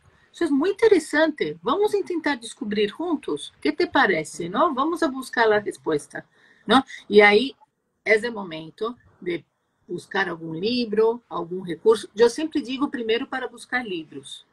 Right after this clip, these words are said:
libros de papel, ¿no? Prim-, porque así el contacto con el niño es algo que nosotros estamos perdiendo, ¿no? El contacto con el libro de papel. Y es importante por,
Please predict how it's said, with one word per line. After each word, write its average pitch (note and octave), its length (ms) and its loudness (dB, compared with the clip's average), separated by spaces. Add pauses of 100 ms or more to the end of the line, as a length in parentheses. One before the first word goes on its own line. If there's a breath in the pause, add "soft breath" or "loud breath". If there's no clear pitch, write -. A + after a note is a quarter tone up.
(220)
libros A3 440 -6
de C4+ 100 -6
papel, G#3 440 -4 (540)
¿no? G3+ 260 0 (440 loud breath)
Prim-, G3 260 -2 (580)
porque G#3+ 340 6
así G#3+ 480 -2
el A3 140 2
contacto A#3+ 500 -6
con A#3+ 200 -8
el A3+ 120 -6
niño C#4 360 -6 (1120)
es B3+ 200 0 (460)
algo C4 220 -4
que C4+ 100 -6
nosotros B3 400 -6
estamos A3+ 340 -4
perdiendo, D3+ 560 -2
¿no? E3+ 180 0
El F#3 120 2
contacto F3+ 420 -2
con F#3 180 2
el F3+ 100 2
libro F#3 240 2
de F3+ 120 4
papel. F3+ 500 4
Y F3 140 6
es G#3 200 6
importante A3 580 0
por, G#3+ 240 2